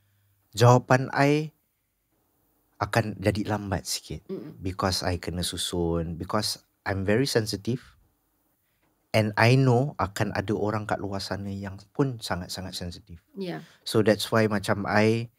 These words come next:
Speaker 1: you have to be neutral, you have to be, apa saja you nak cakap pun, you kena sentiasa berjaga-jaga lah.
Speaker 2: Mm-mm.
Speaker 1: Eh, you kena sensitif dengan keliling you lah. So,
Speaker 2: Yeah.
Speaker 1: that's what I do. That's why I tak banyak cakap kot.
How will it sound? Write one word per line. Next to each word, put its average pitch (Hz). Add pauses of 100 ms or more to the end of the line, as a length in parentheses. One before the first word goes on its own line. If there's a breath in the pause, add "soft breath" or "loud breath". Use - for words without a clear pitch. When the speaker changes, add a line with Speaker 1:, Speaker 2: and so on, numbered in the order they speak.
(520)
Speaker 1:
you 113
have 120
to 113
be 95
neutral, 123
you 107
have 90
to -
be, 85 (1400)
apa -
saja 165
you 156
nak 151
cakap 151
pun, 156
you 139
kena 151
sentiasa 135
berjaga-jaga 90
lah. 80
Speaker 2:
Mm-mm. 127
Speaker 1:
Eh, 90
you 90
kena 92 (320)
sensitif 98
dengan 87
keliling 82
you -
lah. -
So, 175
Speaker 2:
Yeah. -
Speaker 1:
that's -
what -
I 82
do. 85 (2750)
That's 104
why 104
I 95
tak -
banyak 101
cakap -
kot. -